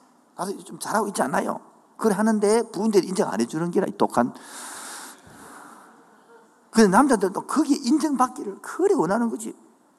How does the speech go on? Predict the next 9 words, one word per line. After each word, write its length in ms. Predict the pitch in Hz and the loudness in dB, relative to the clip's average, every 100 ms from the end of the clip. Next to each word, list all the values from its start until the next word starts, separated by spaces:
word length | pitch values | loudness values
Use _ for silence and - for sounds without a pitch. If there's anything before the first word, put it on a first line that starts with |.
| _ _ _ _ _ _ _ _ _ _ _ - - _ | _ _ _ _ _ _ _ _ _ _ _ -20 -20 _
웃기죠. 320 | 214 - - - | -12 -8 -8 -6
부부라는 460 | - 254 165 120 | -4 -2 -2 -4
게 60 | 110 | -8
참 180 | - - | -12 -6
그런 300 | 190 185 107 | -4 -4 -6
거야. 160 | 101 104 - - _ _ _ _ _ _ _ _ _ _ _ _ _ _ _ _ - - _ _ - _ _ _ _ _ - | -10 -14 -14 -16 _ _ _ _ _ _ _ _ _ _ _ _ _ _ _ _ -18 -18 _ _ -20 _ _ _ _ _ -4
그래서 720 | 226 240 - 208 208 - - | -2 0 0 0 0 -4 -6
중기 380 | - 277 202 - | -2 -2 -2 -4
때는 280 | 120 98 | -6 -10